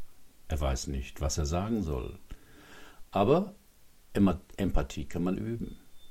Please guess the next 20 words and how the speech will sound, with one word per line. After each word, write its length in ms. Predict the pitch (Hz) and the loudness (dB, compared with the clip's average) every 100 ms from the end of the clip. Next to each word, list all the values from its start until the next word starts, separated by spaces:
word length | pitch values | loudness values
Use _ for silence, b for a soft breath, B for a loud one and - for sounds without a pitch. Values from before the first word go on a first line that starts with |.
| - - - | -14 -12 -4
Hier 220 | 151 139 | 0 2
eine 220 | 87 67 - | 0 -2 -2
kurze 320 | - 110 117 | 2 2 2
Anleitung, 580 | 92 95 90 90 87 101 | 4 4 4 4 4 2
mit 160 | 90 80 | 2 0
der 120 | 80 | -2
Sie 120 | 73 | -2
schrittweise 760 | - - 95 - 82 80 80 - | -4 0 -2 0 -2 0 -2 -4
Empathie 480 | - 78 - 87 | 0 -2 0 -4
lernen 540 | 78 71 67 67 73 73 | -2 -2 -2 -2 -4 -6
und 160 | 76 | -6
anwenden 600 | - 87 82 71 - 78 | -6 -6 -4 -6 -8 -10
können. 420 | - 80 - 92 92 - - - - - - - - | -10 -12 -10 -12 -14 -18 -20 -20 -20 -20 -20 -20 -8
Erstens, 440 | - 82 - 113 143 - B B B B B B B - | -2 0 0 -2 -4 -10 B B B B B B B 2
nehmen 240 | 101 123 | 6 8
Sie 140 | 139 131 | 6 4
zuerst 460 | - 107 110 - | 4 6 6 2
die 100 | 113 | 2
Emotion, 840 | 95 107 104 95 65 55 - - - | 6 6 4 0 0 -4 -10 -14 -8
das 380 | - 71 - - | -4 -4 -4 -12